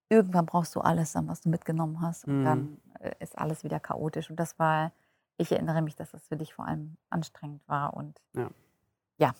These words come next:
Speaker 1: ja, wir würden es nicht wieder machen, obwohl es natürlich schön ist, am Ort ein Auto zu haben. Da haben wir noch einen Tipp von einem Bekannten bekommen, dass,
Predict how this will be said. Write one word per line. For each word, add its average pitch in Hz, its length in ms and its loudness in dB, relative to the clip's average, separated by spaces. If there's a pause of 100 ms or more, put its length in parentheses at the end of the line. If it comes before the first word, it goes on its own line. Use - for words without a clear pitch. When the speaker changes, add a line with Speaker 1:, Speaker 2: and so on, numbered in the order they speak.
(160)
Speaker 1:
ja, 170 160 6
wir 160 120 4
würden 175 100 6
es 170 100 0
nicht 175 160 2
wieder 170 160 10
machen, 170 320 4
obwohl 170 240 2
es - 80 -4
natürlich 180 380 0
schön 202 260 6
ist, - 240 -2
am 175 240 4 (200)
Ort 175 340 8
ein - 80 0
Auto 180 300 8
zu 160 260 0
haben. 151 400 6 (680)
Da 190 380 8
haben 220 160 8
wir 202 100 8
noch 196 140 6
einen 214 80 4
Tipp - 140 0
von 190 120 6
einem 180 100 6
Bekannten 190 440 4
bekommen, 180 540 6
dass, 175 360 4